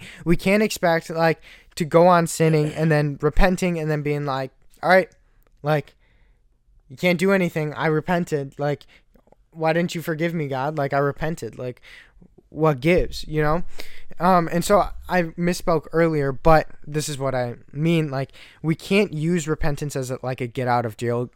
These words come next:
c-, free card, because it's ultimately God's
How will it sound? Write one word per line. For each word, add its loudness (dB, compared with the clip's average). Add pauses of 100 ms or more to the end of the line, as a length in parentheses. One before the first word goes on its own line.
(100)
c-, -12
free 0
card, -2
because -6 (220)
it's -2
ultimately 0
God's -4